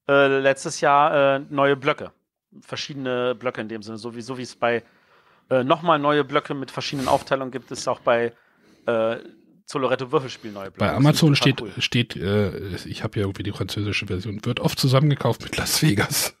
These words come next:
Speaker 2: <laughs> Sehr gut. Matago hat da auch irgendwie eine Version, also, äh, keine Ahnung, was da jetzt irgendwie.
Speaker 1: Matago ist der französische Verlag.
Speaker 2: Dice Town Expansion Wild West.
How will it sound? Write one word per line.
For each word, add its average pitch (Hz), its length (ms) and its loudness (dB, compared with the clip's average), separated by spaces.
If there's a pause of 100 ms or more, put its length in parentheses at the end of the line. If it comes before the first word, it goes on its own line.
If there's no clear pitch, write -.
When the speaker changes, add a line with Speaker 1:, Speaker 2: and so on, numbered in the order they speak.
Speaker 2:
<laughs> - 1400 2
Sehr 107 320 2
gut. 127 420 -6 (840)
Matago 151 540 4
hat - 120 0
da 104 80 0
auch - 180 -2
irgendwie 107 240 -2
eine 85 160 2
Version, 85 460 0
also, 95 460 -2
äh, - 580 -8 (240)
keine 104 260 2
Ahnung, 85 280 -2 (160)
was - 140 -4
da - 120 -6
jetzt - 340 -2
irgendwie. 85 340 -6 (360)
Speaker 1:
Matago 123 320 -2
ist 135 120 -2
der 143 80 2
französische 131 420 -8
Verlag. 90 280 -18
Speaker 2:
Dice 135 320 4
Town 143 320 2
Expansion 120 640 0
Wild 104 300 2
West. - 420 -6